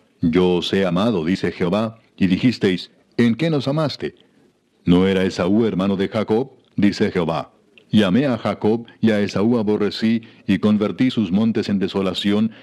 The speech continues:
y abandoné su heredad para los chacales del desierto. Cuando Edom dijere, 'Nos hemos empobrecido, pero volveremos a edificar lo arruinado', así ha dicho Jehová de los ejércitos:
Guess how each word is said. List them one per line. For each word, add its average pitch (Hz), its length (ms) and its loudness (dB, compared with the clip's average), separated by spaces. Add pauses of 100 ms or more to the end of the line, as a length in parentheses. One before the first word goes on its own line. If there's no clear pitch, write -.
(180)
y 90 60 -2
abandoné 101 520 2
su 117 120 -2
heredad 101 380 0
para 101 160 -2
los 98 200 -2
chacales 104 440 0
del 98 140 0
desierto. 95 600 -2 (560)
Cuando 87 340 2
Edom 95 260 4
dijere, 92 440 0 (380)
'Nos 107 240 4
hemos 143 240 0
empobrecido, 101 800 0 (140)
pero 87 180 0
volveremos 90 580 0
a 98 60 0
edificar 95 520 0
lo 98 140 0
arruinado', 101 560 0 (460)
así 104 320 4
ha 113 60 2
dicho 113 340 0
Jehová 104 320 -2
de 104 100 0
los 98 160 -4
ejércitos: - 680 -6